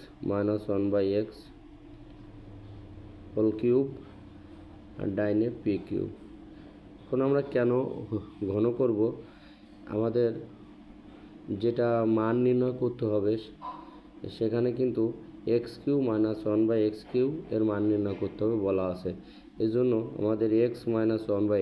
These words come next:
x বাম পাশে এবং বাম পক্ষকে যদি আমরা ঘন করি তাহলেই কিন্তু এক্স কিউ মাইনাস ওয়ান by এক্স কিউ আমরা পেয়ে যাব। এই জন্যই আমরা বাম পক্ষ এবং ডান পক্ষে ঘন করব। আশা করি শিক্ষার্থী বন্ধুরা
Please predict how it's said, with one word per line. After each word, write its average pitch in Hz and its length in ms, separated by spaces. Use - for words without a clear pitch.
x - 20
বাম 107 220
পাশে 98 260
এবং 110 180
বাম 117 200
পক্ষকে 123 420
যদি 117 160
আমরা 107 180
ঘন 107 140
করি 110 260
তাহলেই 107 400
কিন্তু 117 200
এক্স 107 160
কিউ 139 160
মাইনাস 110 400
ওয়ান 101 200
by 110 160
এক্স 104 200
কিউ 127 180
আমরা 123 180
পেয়ে 107 220
যাব। 92 140
এই 123 60
জন্যই 135 440
আমরা 113 160
বাম 113 240
পক্ষ 110 260
এবং 120 180
ডান 104 140
পক্ষে - 300
ঘন 104 200
করব। 92 180
আশা 104 200
করি 120 260
শিক্ষার্থী 113 360
বন্ধুরা 113 320